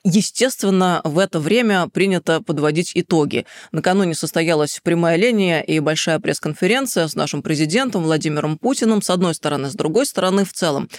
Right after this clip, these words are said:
Мы можем, э, сегодня констатировать, что удалось, где у нас, э, эм, скажем, тонкие места, с которыми стоит поработать, а самое главное, какие перспективы открываются для нас.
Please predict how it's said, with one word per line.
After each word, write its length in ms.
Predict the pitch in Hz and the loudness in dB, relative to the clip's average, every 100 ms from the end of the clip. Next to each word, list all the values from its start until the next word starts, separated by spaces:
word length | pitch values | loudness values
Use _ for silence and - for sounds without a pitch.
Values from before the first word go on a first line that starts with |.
| - - - | -18 -16 -2
Мы 240 | 190 247 - | 2 2 2
можем, 500 | 185 190 175 160 156 | 0 2 0 0 -2
э, 420 | - 147 139 139 - - - | -2 0 -2 -4 -10 -18 -4
сегодня 680 | - 165 240 220 214 180 | 0 2 2 2 2 2
констатировать, 760 | - 185 - 202 - 156 - - | 0 -2 0 -2 -2 -4 -4 -8
что 260 | - 180 170 | -2 2 2
удалось, 580 | 170 175 269 311 - | 4 2 2 0 -2
где 280 | 165 156 180 | -2 0 0
у 80 | 160 | 0
нас, 320 | 156 151 - | 0 -4 -2
э, 320 | 156 147 - - - - - | 0 0 -2 -6 -18 -20 -10
эм, 520 | 131 - - - 156 | -6 -4 -4 -6 -6
скажем, 580 | - 151 151 147 143 139 | -6 -4 -2 -4 -4 0
тонкие 360 | 196 170 156 | 0 2 0
места, 280 | 156 170 143 | -2 -2 -4
с 80 | 143 | -2
которыми 340 | 147 156 156 | -4 -2 -4
стоит 300 | 151 - 151 | -2 -2 -2
поработать, 520 | - 165 175 302 202 156 | 0 0 0 0 0 -2
а 60 | |
самое 260 | - 214 175 | 0 0 2
главное, 280 | 170 190 165 | 2 2 0
какие 280 | 151 190 | -2 0
перспективы 600 | 175 - - 175 - 135 | 0 -2 -2 -4 -2 -4
открываются 500 | 135 - 143 143 - | -4 -4 0 0 0
для 140 | 151 151 | 0 0
нас. 200 | 202 | 0